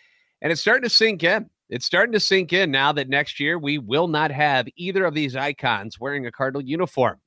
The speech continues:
Now, Albert, he's been gone before, all right? He's been gone a decade and came back into our lives like,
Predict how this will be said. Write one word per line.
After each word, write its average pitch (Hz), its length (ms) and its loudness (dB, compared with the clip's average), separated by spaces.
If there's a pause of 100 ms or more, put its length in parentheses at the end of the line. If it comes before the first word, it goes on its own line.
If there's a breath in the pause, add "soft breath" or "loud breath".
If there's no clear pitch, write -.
(680)
Now, 131 220 0
Albert, 240 460 6 (920)
he's 240 160 -2
been 214 180 2
gone 180 240 4
before, 139 520 -2 (100)
all 117 80 -4
right? 156 220 2
He's 202 200 -2
been 202 160 2
gone 180 180 4
a 151 60 0
decade 147 540 2
and 127 120 -4
came 160 260 -4
back 143 280 2
into 143 180 -2
our 131 100 0
lives 139 400 0
like, 135 240 -2